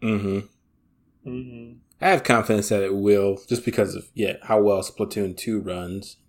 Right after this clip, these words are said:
Speaker 1: That's one of their, you know.
Speaker 2: That's true, yeah. Splatoon two runs really well. I just, I wonder if, if, if they're introducing lots of new elements, if it's gonna be able to keep up.
Speaker 1: Probably.
Speaker 2: Yeah.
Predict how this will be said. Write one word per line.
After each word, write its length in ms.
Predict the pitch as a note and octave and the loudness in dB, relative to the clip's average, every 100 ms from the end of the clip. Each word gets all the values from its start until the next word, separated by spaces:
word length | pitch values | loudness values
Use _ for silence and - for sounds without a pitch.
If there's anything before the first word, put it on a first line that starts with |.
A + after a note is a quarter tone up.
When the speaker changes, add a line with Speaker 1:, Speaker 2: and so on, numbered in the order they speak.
| _ _ - - | _ _ -16 -6
Speaker 1:
That's 180 | A2 | -2
one 100 | A#2 | 0
of 140 | G2+ F2+ | -2 -4
their, 160 | F#2 - - _ _ _ | -10 -16 -20 _ _ _
you 100 | G#2 | -8
know. 140 | E2 - _ _ _ _ _ _ - - - _ | -8 -10 _ _ _ _ _ _ -20 -20 -20 _
Speaker 2:
That's 180 | F3+ F3+ | -2 0
true, 260 | - D#3+ | 4 6
yeah. 240 | B2 C3+ A2+ | 8 6 4
Splatoon 420 | - D3 - D#3+ | -2 -4 -2 -6
two 220 | - C#3 | -4 -2
runs 300 | B2+ A#2+ A#2 | 0 -2 -4
really 180 | A2+ A2+ | -6 -4
well. 220 | A2+ A2+ | -2 -2
I 140 | B2 C3+ | 4 4
just, 160 | C#3+ C#3 - _ | 4 0 -16 _
I 100 | - | 2
wonder 300 | C3 D3 C#3+ | 2 4 6
if, 140 | B2+ - | 4 0
if, 240 | C#3+ C3 | -4 -4
if 100 | C#3 | 2
they're 140 | C#3 | 2
introducing 440 | B2+ B2+ B2 B2 B2 | 2 0 0 0 -4
lots 240 | A#2+ A#2+ | -4 -4
of 80 | C3 | -6
new 100 | A#2+ | -8
elements, 500 | - B2 B2 A#2+ A#2+ D3 | -8 -10 -10 -12 -8 -8
if 80 | |
it's 160 | - - | -10 -8
gonna 160 | C#3 B2 | -6 -6
be 100 | B2+ | -6
able 160 | B2 | -8
to 60 | B2+ | -8
keep 240 | C3 B2+ | -10 -8
up. 180 | C#3 D#3+ - _ _ _ _ _ _ _ _ _ _ _ _ _ _ _ _ | -8 -8 -14 _ _ _ _ _ _ _ _ _ _ _ _ _ _ _ _
Speaker 1:
Probably. 540 | F#2 F#2+ F#2+ F#2+ F#2 - _ _ _ _ _ _ _ _ - | -6 -6 -8 -14 -16 -20 _ _ _ _ _ _ _ _ -12
Speaker 2:
Yeah. 220 | A#2 | -12